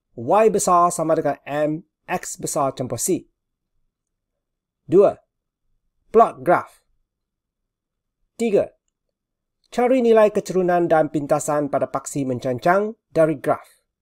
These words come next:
Dari sini kita boleh cari nilai H dan K. Okey, langkah pertama. Tukar persamaan ke bentuk linear.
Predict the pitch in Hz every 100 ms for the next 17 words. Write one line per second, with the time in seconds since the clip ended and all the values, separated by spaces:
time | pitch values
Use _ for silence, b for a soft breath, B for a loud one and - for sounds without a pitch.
0 | _ _ _ _ _ _ _ _ _ _
1 | _ - 123 117 156 180 240 - 226 196
2 | 202 - 175 165 156 156 147 - 151 -
3 | - 139 120 - 120 - _ _ _ _
4 | _ _ _ _ _ _ _ _ _ _
5 | _ _ _ _ _ _ _ _ _ _
6 | - 247 226 110 135 165 180 170 147 -
7 | 143 117 - _ _ _ _ _ _ _
8 | _ - 254 254 240 220 220 - 175 175
9 | 175 170 151 156 156 143 135 110